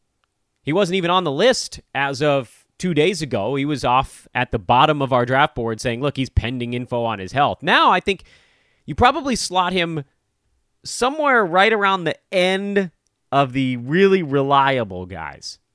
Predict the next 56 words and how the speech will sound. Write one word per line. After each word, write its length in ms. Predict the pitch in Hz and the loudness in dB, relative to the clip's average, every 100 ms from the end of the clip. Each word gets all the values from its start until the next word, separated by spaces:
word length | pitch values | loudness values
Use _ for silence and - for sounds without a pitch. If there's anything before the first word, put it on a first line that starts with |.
| _ _ | _ _
'cause 140 | 147 143 | -4 0
we 100 | 196 | 2
don't 260 | 302 370 | 2 2
know 180 | 294 269 | 2 2
what 260 | 214 208 220 | 4 4 2
he's 160 | 185 | 0
gonna 180 | 170 160 | -2 -2
do 460 | 131 190 254 190 110 | -2 0 0 -2 -6
yet. 480 | 117 160 87 - - _ _ _ _ _ _ - | -2 -2 -2 -10 -18 _ _ _ _ _ _ -2
But 320 | 277 247 214 | 2 2 0
if 120 | - 175 | -6 -6
your 140 | 214 | -2
draft 340 | 196 220 254 | 2 2 0
is 120 | 196 147 | -4 -2
going 420 | 170 170 151 107 | -2 -2 -6 -4
right 240 | 147 196 | -2 -2
at 120 | 185 165 | -2 -6
this 180 | 147 | -6
moment, 580 | 156 269 311 110 113 - - _ _ _ _ _ _ _ - | -2 -2 -2 -4 -6 -12 -16 _ _ _ _ _ _ _ -6
you're 200 | 156 170 | -2 0
gonna 180 | 240 233 | 0 0
wanna 340 | 202 190 156 - | 0 0 -4 -8
at 140 | 147 | -8
least 200 | 156 208 | -6 -6
take 140 | - 147 | -6 -8
a 60 | |
shot 400 | 131 - 226 226 | -8 -4 0 0
on 160 | 131 90 | -2 -6
him. 80 | 80 | -6
So 120 | 143 | -2
I, 140 | 139 - | -2 -4
I 60 | 156 | -6
think 260 | 233 226 | -6 -4
where 80 | 208 | -4
you 160 | 185 170 | -4 -4
start 240 | 202 208 | -4 -4
to 40 | |
take 160 | - 170 | -6 -8
the 60 | 151 | -8
shots 540 | - 165 151 151 - | -4 -2 0 -2 -8
in 100 | 113 | -6
this 260 | 107 98 110 | -6 -8 -10
is 100 | - | -6
probably 540 | - 156 156 139 135 | -2 0 -2 -6 -4
in 100 | 127 | -6
the 240 | 113 110 - | -6 -8 -8
eighties. 720 | 123 139 165 180 190 - - _ _ _ _ _ _ _ _ _ _ _ - | -6 -6 -6 -8 -8 -10 -12 _ _ _ _ _ _ _ _ _ _ _ -12
So 140 | 143 | -4
that's 220 | 180 196 | -2 0
where 80 | 190 | 2
I 40 | |
would 160 | 175 147 | 2 0
put 160 | 190 180 | -2 -2
him 100 | 139 | -4
for 180 | 135 | -6
now 580 | 117 127 123 78 80 131 | -4 -2 -2 -4 -10 -14